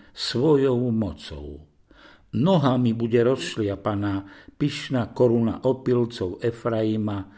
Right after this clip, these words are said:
a vednúci kvet jeho pyšnej ozdoby na temeni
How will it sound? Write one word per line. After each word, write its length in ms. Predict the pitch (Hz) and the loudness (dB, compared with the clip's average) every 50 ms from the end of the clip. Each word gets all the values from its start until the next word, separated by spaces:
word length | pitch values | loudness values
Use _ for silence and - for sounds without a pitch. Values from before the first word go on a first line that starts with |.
| - - - - - | -20 -20 -20 -14 -8
a 80 | - 101 | -6 -2
vednúci 800 | 104 131 165 175 156 170 170 165 156 - - - 117 107 110 - | 2 2 2 4 4 4 4 2 2 0 0 -2 -2 -2 -2 -4
kvet 480 | - 107 123 123 123 123 123 - - - - - _ _ _ _ | -2 0 2 2 2 2 -2 -6 -16 -20 -20 -20 _ _ _ _
jeho 320 | 107 113 107 98 101 101 | -2 0 0 0 0 -2
pyšnej 720 | 101 - - 131 - - - - - 113 98 90 92 - | -2 -2 -4 -4 -4 -6 -10 -6 -6 -6 -6 -6 -8 -4
ozdoby 800 | - 120 127 113 110 107 113 113 113 117 113 104 101 104 101 95 - - - - - - 107 | 0 0 0 0 -2 -4 -6 -2 0 0 0 0 0 -2 -2 -4 -8 -14 -20 -20 -8 -4 -4
na 160 | 107 110 - | -4 -4 -4
temeni 720 | - - - 160 175 165 156 156 156 147 139 131 - - | -8 -2 0 2 2 4 4 4 4 4 2 2 0 -2